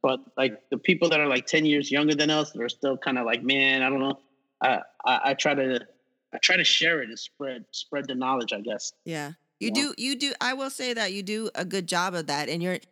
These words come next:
Speaker 2: you never mention and say, like, "Oh, she's good for a girl." You're just like, "Oh, she's dope," you know?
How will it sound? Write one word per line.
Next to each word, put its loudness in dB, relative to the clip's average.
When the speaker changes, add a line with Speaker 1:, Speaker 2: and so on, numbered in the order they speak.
Speaker 2:
you -2
never 2
mention 0
and -2
say, 0
like, -2
"Oh, 0
she's -2
good 0
for -2
a -2
girl." -2
You're -4
just -2
like, -2
"Oh, -2
she's -4
dope," -4
you -6
know? -6